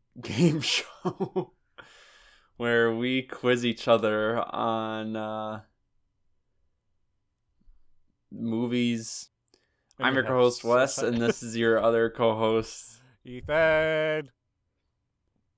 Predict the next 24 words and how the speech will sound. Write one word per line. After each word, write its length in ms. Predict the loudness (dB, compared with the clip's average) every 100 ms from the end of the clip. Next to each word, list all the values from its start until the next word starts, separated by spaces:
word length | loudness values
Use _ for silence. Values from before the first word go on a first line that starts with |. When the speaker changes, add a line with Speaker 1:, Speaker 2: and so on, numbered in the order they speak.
| _ _ _ _ _ _ _
Speaker 2:
We 100 | -2
got 160 | 0 2
high 220 | 2 2
energy. 440 | -2 -4 -6 -6
It's 140 | -10 -12
a 60 | -10
good 260 | -8 -6
day, 280 | -2 -2 -2
especially 440 | -8 -8 -6 -4
for 140 | -4 -6
an 80 | -6
episode 480 | -10 -12 -8 -8 -6
that's 160 | -8
gonna 200 | -4 -4
be 100 | -4
short. 480 | -8 -8 -8 -10 -16 _ _ _ -20 _ -20 -20 _ _ -20 _ _ -20 -20 _ _ _ _ _ _ _ _ _ _ _ _ _ _ _ _ _ _ _ _ _ _ -20 -20 -20 -20 -20 _ _ -4
I 80 | -2
did 180 | 0 -4
spend 400 | 0 0 0 -4
most 440 | -2 0 -2 -6
of 80 | -6
this 200 | -6 -6
week 160 | -2 -2
going, 380 | 0 0 0